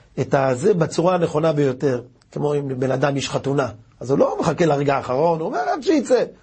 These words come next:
חושב כל אחד, "איפה הם ישבו, איפה הם ישבו, מתי נעשה את השיר הזה, מתי נעשה", הוא אומר, ככה, ליל הסדר, צריך לתכנן מראש.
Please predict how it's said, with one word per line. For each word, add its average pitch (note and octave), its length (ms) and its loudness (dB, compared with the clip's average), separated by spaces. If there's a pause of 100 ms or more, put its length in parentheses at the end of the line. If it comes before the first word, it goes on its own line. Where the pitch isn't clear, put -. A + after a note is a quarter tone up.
(180)
חושב C3+ 280 -2
כל D3 160 0
אחד, C#3+ 300 -2 (480)
"איפה D#3 280 2
הם E3 160 4
ישבו, C#3 440 2
איפה B2 280 2
הם F#3+ 120 2
ישבו, D3 520 0 (340)
מתי D3 260 2
נעשה D3 220 0
את D3 120 0
השיר D3 300 2
הזה, D3+ 280 2
מתי E3 280 0
נעשה", D#3+ 220 0
הוא - 60 -6
אומר, E3+ 200 -2
ככה, F3+ 300 0 (100)
ליל D#3+ 240 2
הסדר, C#3 320 -2
צריך E3 200 -4
לתכנן F3 560 -2
מראש. C#3 440 -2